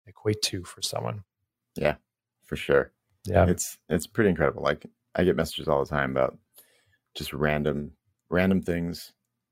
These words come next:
Speaker 2: And the other day, a friend from Los Angeles that I haven't talked to, and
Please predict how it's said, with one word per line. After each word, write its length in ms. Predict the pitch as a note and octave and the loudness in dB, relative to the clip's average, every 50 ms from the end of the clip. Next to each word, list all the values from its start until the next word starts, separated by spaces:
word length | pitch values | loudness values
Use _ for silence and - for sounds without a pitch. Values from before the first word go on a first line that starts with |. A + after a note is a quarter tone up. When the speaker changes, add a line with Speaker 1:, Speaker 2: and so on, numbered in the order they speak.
| _ _ _ _ - | _ _ _ _ 0
Speaker 2:
And 460 | D#2+ D#2 D#2 D#2+ D#2+ D#2+ D#2 D#2 - - | 2 2 2 2 2 0 -2 -4 -6 -6
the 220 | - E2 E2 F#2 | -4 0 2 4
other 140 | F2 D#2+ E2+ | 4 2 2
day, 480 | D#2+ D#2+ F2 F2 F2 E2+ E2 D#2+ D#2+ - _ _ _ _ _ _ _ _ _ - | 2 2 4 4 4 4 2 0 -2 -6 _ _ _ _ _ _ _ _ _ -10
a 80 | - | -10
friend 420 | - - - F2+ F#2 F#2+ F#2 F#2 F2+ | -4 0 2 2 4 4 4 2 2
from 200 | - F#2+ E2+ E2 | 0 -2 -2 0
Los 220 | D#2+ D#2 - - | 0 -2 0 0
Angeles 360 | G#2 G#2 G2+ F#2 F#2 F#2+ E2+ | 0 2 2 2 0 -2 -2
that 80 | - D#2+ | 0 0
I 20 | C#2 | 0
haven't 140 | D2+ D2+ D2+ | 0 0 -2
talked 280 | - E2+ E2+ D#2+ - | -2 -2 -2 -2 -2
to, 160 | - E2 D#2 | -2 0 0
and 220 | D2+ D2+ D2+ D2+ | 0 0 -2 -4